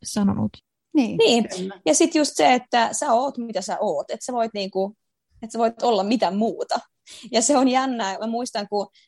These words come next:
Speaker 3: mä ponnahdin julkisuuteen, niin paljon ihmisiä oli, että "Oh my god, että kuka toi tyyppi on", ja niin paljon energiaa ja apua, että ei kukaan voi olla tolla tavalla, että toi on varmasti niin feikkityyppi.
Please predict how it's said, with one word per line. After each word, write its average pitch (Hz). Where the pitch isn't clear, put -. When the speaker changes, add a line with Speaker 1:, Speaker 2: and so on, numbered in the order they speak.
Speaker 3:
mä 202
ponnahdin 208
julkisuuteen, 185
niin 202
paljon 214
ihmisiä 196
oli, 180
että 180
"Oh 220
my 175
god, 202
että 185
kuka 220
toi 202
tyyppi 208
on", 202
ja 190
niin 208
paljon 190
energiaa 196
ja 185
apua, 214
että 196
ei 214
kukaan 214
voi 202
olla 208
tolla 180
tavalla, 170
että 196
toi 190
on 180
varmasti 180
niin 226
feikkityyppi. 175